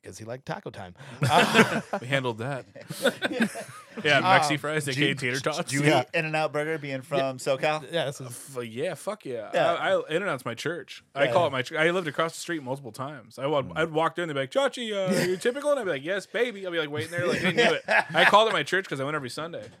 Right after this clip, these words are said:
Speaker 1: Ah,
Speaker 2: Yeah.
Speaker 1: yeah, yeah.
Speaker 3: That's my shit. Like,
Speaker 1: Yeah.
Speaker 3: I love In-N-Out,
Speaker 1: That,
Speaker 3: like,
Speaker 1: that's probably with
Speaker 3: crazy.
Speaker 1: Chick-fil-A.
Speaker 3: But I also grew up with it.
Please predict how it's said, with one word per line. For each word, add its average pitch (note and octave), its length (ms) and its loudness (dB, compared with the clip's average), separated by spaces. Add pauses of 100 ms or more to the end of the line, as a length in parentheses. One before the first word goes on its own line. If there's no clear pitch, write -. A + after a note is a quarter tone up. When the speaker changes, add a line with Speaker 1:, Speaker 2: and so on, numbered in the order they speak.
(100)
Speaker 1:
Ah, D3 80 -2
Speaker 2:
Yeah. C#3 320 10
Speaker 1:
yeah, D#3+ 180 4
yeah. D#3+ 300 6
Speaker 3:
That's D3 200 -4
my C#3+ 120 -2
shit. C#3+ 400 -6
Like, B2 120 2
Speaker 1:
Yeah. B2+ 160 8
Speaker 3:
I - 20 4
love C#3+ 240 0
In-N-Out, G#2+ 220 -8
Speaker 1:
That, A2+ 120 -4
Speaker 3:
like, A2+ 80 -4
Speaker 1:
that's C#3+ 140 2
probably D3 160 4
with B2 80 -4
Speaker 3:
crazy. D3+ 120 -4
Speaker 1:
Chick-fil-A. A2+ 440 -6
Speaker 3:
But D#3 120 4
I - 20 8
also G3+ 200 2
grew C3+ 220 -4
up F#3+ 100 -8
with A#2 120 -12
it. - 120 -20